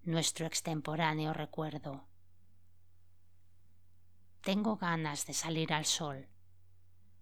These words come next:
Estos palacios acaban por confundir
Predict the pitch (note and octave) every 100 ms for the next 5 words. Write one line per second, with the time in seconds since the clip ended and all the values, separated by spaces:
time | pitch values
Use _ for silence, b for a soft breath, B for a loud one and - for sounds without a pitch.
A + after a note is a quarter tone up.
0 | - - - - F#3 - B3 - E3+ D#3+
1 | F#3 F#3+ E3+ D3 D3+ - - - - -
2 | D#3 - E3+ E3+ F#3+ F#3+ F3 - E3 -
3 | D#3+ D#3+ F3+ A#3 -